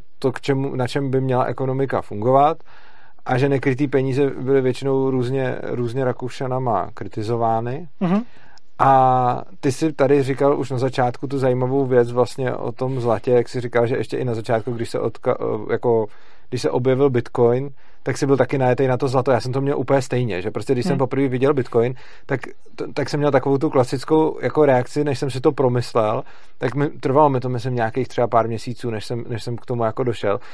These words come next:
Speaker 1: že jsem jako první si říkal, „Ježiš, to je nekrytý, tomu nevěřím,“ protože jsem byl tak zvyklý
Speaker 2: Jo.
Speaker 1: z toho, co jsem měl načteno právě z té rakouské ekonomie, že jo.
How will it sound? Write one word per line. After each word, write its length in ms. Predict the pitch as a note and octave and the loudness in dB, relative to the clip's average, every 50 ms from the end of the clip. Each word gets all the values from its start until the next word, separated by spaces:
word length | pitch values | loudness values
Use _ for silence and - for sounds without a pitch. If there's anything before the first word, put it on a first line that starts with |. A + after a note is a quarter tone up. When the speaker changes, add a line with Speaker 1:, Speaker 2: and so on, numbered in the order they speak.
| - - - | -12 -12 -6
Speaker 1:
že 120 | - B2 | -4 -2
jsem 140 | A#2 C3+ C3+ | -2 0 -2
jako 180 | C3+ B2 C#3+ | 0 0 0
první 240 | B2 C3 B2 C3 B2+ | 0 0 0 0 0
si 80 | A#2+ C3+ | 0 0
říkal, 160 | A#2+ C3+ C3 | 4 6 6
„Ježiš, 320 | B2 A#2+ C3 D3 C3 - - - - - - - - - - | 8 8 6 2 -2 -2 -8 -12 -12 -12 -12 -12 -12 -6 6
to 100 | - D3+ | 10 10
je 140 | D#3+ F3 E3+ | 10 10 10
nekrytý, 500 | D3+ C3 - D3 C#3 C3 - D#3+ D#3+ D3 | 6 4 2 2 0 0 0 -2 -2 2
tomu 280 | - D#3 D3 D#3 D#3+ | 2 2 4 4 4
nevěřím,“ 580 | D#3 C#3+ C3+ C3+ C#3 C3+ C3 A#2 A2+ G#2+ A2+ A2+ | 4 4 6 6 6 6 6 4 2 0 0 0
protože 320 | B2+ B2+ A#2+ C#3 C3 C3 | 0 2 4 4 4 4
jsem 200 | - D#3 C#3+ C#3 | 2 2 0 4
byl 140 | C#3+ D3 C#3 | 4 4 6
tak 160 | D3 D3 C#3+ | 6 4 4
zvyklý 560 | B2 B2+ C3 C3 - - C3 A#2+ A#2 B2 C3 B2+ - - - | 4 2 2 2 4 4 4 6 6 4 4 2 -2 -6 -2
Speaker 2:
Jo. 100 | F#3+ G#3 A#3+ | -2 -2 -2
Speaker 1:
z 80 | - | 4
toho, 180 | - D3+ D3 D3 | 6 8 8 8
co 120 | C#3+ D3 | 6 4
jsem 160 | B2+ D#3+ D#3 D3+ | 2 2 2 2
měl 120 | D#3+ D#3 | 4 4
načteno 400 | D3 C3 B2+ - - D3 D3 D3 | 4 2 2 0 -2 0 0 2
právě 300 | C3+ D3 C3+ C3 C3+ C3+ | 4 4 4 6 4 2
z 40 | B2+ | 2
té 120 | - E3+ D3 | 2 4 4
rakouské 420 | C3+ B2 C#3+ C#3 B2 - E3 C#3+ | 4 4 2 -2 0 0 0 0
ekonomie, 560 | C#3 - C#3+ C3 B2 A#2+ A2 G#2 G2+ F#2+ F#2+ | 0 0 0 -2 0 -2 -2 -2 -2 -2 -2
že 100 | - - | -4 -6
jo. 80 | - | -8